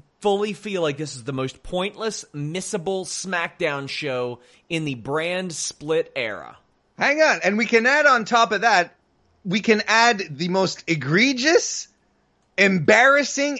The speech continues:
Speaker 2: and objectively bad one, Sean.
Speaker 1: Oh, yeah.
Speaker 2: I
Speaker 1: Oh,
Speaker 2: thi-,
Speaker 1: yeah.
Speaker 2: I, I, I don't think anyone can make a proper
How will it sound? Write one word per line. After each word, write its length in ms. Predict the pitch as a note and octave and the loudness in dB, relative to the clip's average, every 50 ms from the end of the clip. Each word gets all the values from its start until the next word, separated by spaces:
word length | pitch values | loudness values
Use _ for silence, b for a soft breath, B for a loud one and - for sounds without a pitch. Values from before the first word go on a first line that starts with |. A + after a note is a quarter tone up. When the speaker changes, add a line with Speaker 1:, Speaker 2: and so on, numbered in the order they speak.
| - - | -4 -4
Speaker 2:
and 160 | G3 G3 G3 | 0 2 2
objectively 880 | F#3+ D#3 C3+ A2+ A#2+ C#3+ C4+ C#4 C#4 - - C4+ G3+ E3 F#3 G3+ A3 | 2 2 -2 -6 -2 0 0 0 0 -2 -4 -4 -4 -4 -4 -6 -6
bad 460 | F3+ C#3+ - G3+ A3+ A3+ A3 G3+ E3+ D3 | -4 -2 -2 0 0 0 -2 -2 -2 -4
one, 440 | C3+ C3+ B2+ A#2 G2+ F#2 E2 D2+ _ | -6 -8 -8 -8 -10 -12 -14 -18 _
Sean. 340 | - - - F3+ D3 B2 C3+ | -10 -6 -4 -2 -2 -2 -2
Speaker 1:
Oh, 40 | B2 | -4
yeah. 220 | C3 D#3 D#3 A#2+ G2 _ _ _ _ _ _ _ _ _ _ - | -6 -6 -6 -8 -12 _ _ _ _ _ _ _ _ _ _ -8
Speaker 2:
I 120 | D#3+ E3+ E3+ | -6 -4 -2
Speaker 1:
Oh, 100 | D3 D#3 | 0 0
Speaker 2:
thi-, 80 | D3+ | 0
Speaker 1:
yeah. 120 | E3 E3+ G3+ | 0 0 0
Speaker 2:
I, 160 | G#3+ F#3+ - - | 0 -2 0 0
I, 180 | G3 G3+ F3+ - - | 0 0 0 0 0
I 100 | G3 G3+ F3+ | 0 2 4
don't 220 | A#3 C4+ D4+ D4 | 4 2 2 2
think 200 | - D4 C4+ A#3+ | -2 -4 -2 0
anyone 460 | B3+ C4 C4+ C4 A#3+ A#3 A3 G#3+ G#3+ - | 0 0 0 0 0 0 -2 -2 -4 -4
can 240 | - - G3 F3+ | -6 -6 -4 -4
make 180 | F#3 G3+ G3 - | -4 -4 -2 0
a 80 | F#3 E3 | 0 0
proper 720 | D#3 - - - A#3 C4 C4 B3+ - A#3 A3 G#3+ G3+ b | 0 -2 -2 2 2 4 4 4 6 6 6 6 4 b